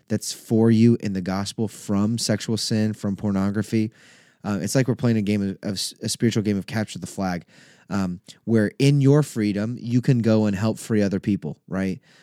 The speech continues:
Um, you set the captives free, that there are men in your, your missional community, men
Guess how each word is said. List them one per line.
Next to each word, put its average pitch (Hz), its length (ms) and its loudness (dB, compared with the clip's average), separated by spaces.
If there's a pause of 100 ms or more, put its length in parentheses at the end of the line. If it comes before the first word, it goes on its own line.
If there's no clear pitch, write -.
(160)
Um, 92 320 -2
you 131 280 4
set 135 260 2
the 123 80 0
captives 117 460 -4
free, 104 340 -4 (300)
that 104 100 -8
there 113 160 2
are 110 60 4
men 120 180 4
in 123 120 4
your, 127 160 6 (240)
your 123 120 4
missional 147 300 4
community, 131 340 2
men 123 500 2